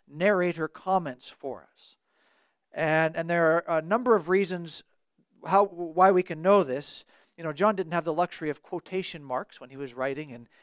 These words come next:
in ancient Greek, uh, but there are literary clues that help us understand that Jesus' dialogue ends and John's narrator comments begin here for us.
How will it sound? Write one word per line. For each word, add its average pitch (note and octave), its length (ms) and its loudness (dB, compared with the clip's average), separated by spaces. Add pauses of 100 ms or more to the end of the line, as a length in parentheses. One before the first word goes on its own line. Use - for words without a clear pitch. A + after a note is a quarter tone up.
(140)
in B2+ 220 -16
ancient C3+ 420 -14
Greek, A#2 460 -8 (400)
uh, C3+ 220 -2
but C#3 180 -4
there D#3+ 120 4
are G3+ 140 8
literary F3+ 540 4
clues F3 580 -2
that D#3 140 -14
help F3 200 -2
us E3+ 140 -8
understand D#3+ 480 -8
that C#3+ 140 -12
Jesus' E3+ 520 -6
dialogue D3 600 0
ends D3+ 340 -12
and D3 220 -14
John's D#3+ 500 0 (260)
narrator F3+ 520 2
comments C#3 560 -10
begin D3+ 480 -10
here A2+ 480 -18
for F3+ 260 -4
us. - 360 -18